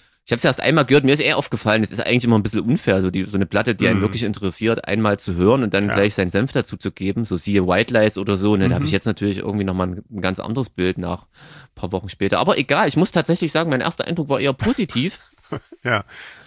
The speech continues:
Speaker 1: Ähm,
Speaker 2: Bei White Lies fällt mir grad ein, aber du hast letztes Mal gesagt, du findest trotzdem nur einen Song gut auf dem Album, insofern
Speaker 1: <laughs> Das
Speaker 2: hat
Speaker 1: stimmt,
Speaker 2: jetzt
Speaker 1: genau, das ist eher nicht besser geworden.
Speaker 2: hat's nicht verbessert.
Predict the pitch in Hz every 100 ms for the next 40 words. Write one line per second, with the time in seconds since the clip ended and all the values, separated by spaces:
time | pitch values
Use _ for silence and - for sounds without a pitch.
0 | - - - - - - 120 113 110 113
1 | 113 110 104 110 120 170 - 131 127 120
2 | 113 123 123 123 113 107 117 117 175 -
3 | 127 156 - - 117 113 117 127 135 151
4 | - 165 - 185 139 127 113 - 151 127
5 | 143 123 - - 160 - 170 - - -
6 | 135 120 120 120 113 226 269 - 139 -
7 | 147 170 - 110 117 107 107 117 151 165
8 | 160 160 170 160 120 110 - - 160 -
9 | 151 147 160 170 - 135